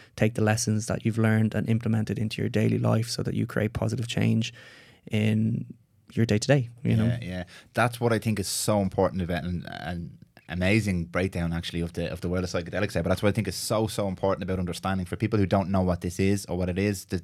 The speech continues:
Speaker 2: the, the drug stigma is there. It is just another tool. All of these substances are just more tools that facilitate you to do the work that maybe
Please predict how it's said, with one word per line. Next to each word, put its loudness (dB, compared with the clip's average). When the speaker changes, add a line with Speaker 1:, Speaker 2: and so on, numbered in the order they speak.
Speaker 2:
the, -4
the 0
drug 2
stigma -2
is -2
there. 2
It 4
is 6
just 2
another 4
tool. 2
All 6
of 4
these 0
substances -2
are -10
just -6
more 2
tools -4
that -4
facilitate -2
you 2
to -6
do 0
the 0
work 0
that -2
maybe -2